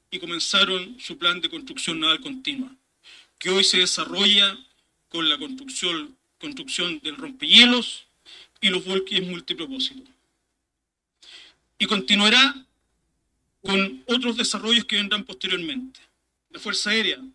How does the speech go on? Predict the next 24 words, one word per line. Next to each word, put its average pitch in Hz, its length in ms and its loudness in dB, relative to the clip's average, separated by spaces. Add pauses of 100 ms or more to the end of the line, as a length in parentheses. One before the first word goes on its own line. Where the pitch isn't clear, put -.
(360)
a 170 100 -10
través 185 260 0
del 190 100 -6
Sistema 190 400 -6
Nacional 180 320 -4
Satelital, 165 680 -2 (760)
el 170 100 -6
desarrollo 185 520 0
del 170 120 0
programa 165 400 0
Pillán 156 380 -2
dos, - 440 -6 (540)
un 160 80 -6
sistema - 360 0
de 170 80 2
entrenamiento 170 680 0 (360)
para 156 180 -4
pilotos, 214 640 -4 (460)
también 214 400 10
son 226 320 10
núcleos 247 340 10
de 220 140 6
esta 208 220 2
innovación 202 800 6